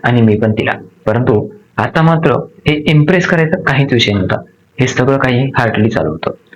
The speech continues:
सगळं काही मनापासून होतं. त्याच्यामुळं ह्याच्यात कोण कोणाला इम्प्रेस करायचा काहीच विषयच राहिला नव्हता.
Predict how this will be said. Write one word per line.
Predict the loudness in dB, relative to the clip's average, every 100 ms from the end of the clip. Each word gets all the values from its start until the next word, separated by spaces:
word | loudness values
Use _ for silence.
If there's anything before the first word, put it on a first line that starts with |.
| -20 -10
सगळं | 0 2 2
काही | 4
मनापासून | 4 2 0 -2 0 0
होतं. | 0 -2 -6 -18 -20 -4
त्याच्यामुळं | -2 2 0 0 -6 -16
ह्याच्यात | -6 -4 -2 0
कोण | 2 2
कोणाला | 2 2
इम्प्रेस | 2 2 0 0
करायचा | -2 0 0 -2 -2 -2
काहीच | 0 0 -2 -12 -6 -2
विषयच | 2 2 0
राहिला | 0 -2 -2
नव्हता. | -2 -4